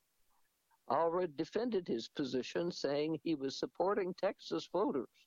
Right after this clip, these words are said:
who overwhelmingly, uh, see the border as a problem because of the huge number of illegal immigrants last month, and continuing, he saw the resolution as simply asking Congress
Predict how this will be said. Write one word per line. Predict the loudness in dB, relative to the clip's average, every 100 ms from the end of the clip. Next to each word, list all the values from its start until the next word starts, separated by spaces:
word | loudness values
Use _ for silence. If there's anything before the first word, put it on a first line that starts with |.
| _ _ _ _
who | -4 0
overwhelmingly, | 0 0 0 2 2 2 2 2 2 0 -2 _ -2
uh, | 2 2 0 -2 -6
see | 0 0 2
the | 0
border | 0 4 4 4 2
as | 2 2
a | -2
problem | 0 4 4 4 0 0
because | -2 0 0 0
of | -2
the | -4 -2
huge | -2 -2 -2
number | -2 0 0 0
of | 0 0
illegal | 0 2 0 0 0
immigrants | 0 -2 -2 -2 -4 -6 0
last | 2 2 -2
month, | -2 2 2 -2 -10 -4
and | -2 -2
continuing, | -2 0 0 0 0 0 -2 _ _ _ _ _ _ _ _ _ _ _ -6
he | -4
saw | 0 0 2
the | 2
resolution | 2 2 2 0 0 0 0
as | 0 0
simply | -2 -2 0 0 2
asking | 0 0 -4 -4
Congress | 0 0 0 0 -2